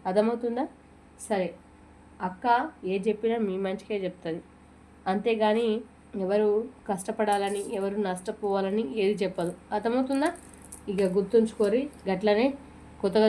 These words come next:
చూసే వాళ్ళు సబ్స్క్రైబ్ చేసుకోండి, సపోర్ట్ చేయండి, హైప్ చేయండి, లైక్ చేయండి, లైక్ చేయండి, హైప్, హైప్ చేయండి, పాయింట్స్ ఇవ్వండి. చూసిన ప్రతి ఒక్కరు కూడా క్లెయిమ్ చేసుకోండి. And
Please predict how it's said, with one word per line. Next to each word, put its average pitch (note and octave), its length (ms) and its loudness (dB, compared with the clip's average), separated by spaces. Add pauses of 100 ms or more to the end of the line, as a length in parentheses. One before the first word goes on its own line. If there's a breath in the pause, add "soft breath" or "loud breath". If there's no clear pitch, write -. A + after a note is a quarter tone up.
చూసే G3+ 160 2
వాళ్ళు G#3 220 4
సబ్స్క్రైబ్ A3+ 420 2
చేసుకోండి, G#3+ 400 4
సపోర్ట్ G3 440 0
చేయండి, F#3+ 300 2 (100)
హైప్ F#3 280 0
చేయండి, F#3 240 2 (100)
లైక్ F3+ 260 0
చేయండి, F3+ 260 0 (540 loud breath)
లైక్ A3 280 8
చేయండి, C4 280 8 (100)
హైప్, G#3 240 2 (160)
హైప్ A3 300 4
చేయండి, A3 260 6 (120)
పాయింట్స్ G3+ 340 2
ఇవ్వండి. G3 280 0 (320)
చూసిన B3+ 380 2
ప్రతి A3+ 180 0
ఒక్కరు B3+ 440 2
కూడా A3+ 140 6 (100)
క్లెయిమ్ G3+ 280 4
చేసుకోండి. G3+ 460 0 (580 loud breath)
And G3 140 4